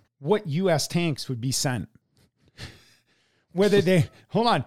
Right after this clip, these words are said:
whether they would be pulled from the existing stockpile of more than four thousand Abrams tanks that would be retrofitted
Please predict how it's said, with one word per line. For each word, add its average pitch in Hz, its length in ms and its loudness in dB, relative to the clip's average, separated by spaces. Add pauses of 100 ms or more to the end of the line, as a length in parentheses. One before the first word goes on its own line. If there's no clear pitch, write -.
(260)
whether 185 280 2
they 185 120 4
would 180 180 2
be 180 100 0
pulled 220 400 2
from 180 200 -4
the 156 100 0
existing 151 540 0
stockpile 139 1000 -2 (200)
of 139 140 0
more 170 220 4
than 151 120 0
four 202 320 2
thousand 180 520 2
Abrams 170 760 0 (640)
tanks 226 380 0
that 143 140 2
would 143 100 -2
be 147 140 -4
retrofitted 151 920 -2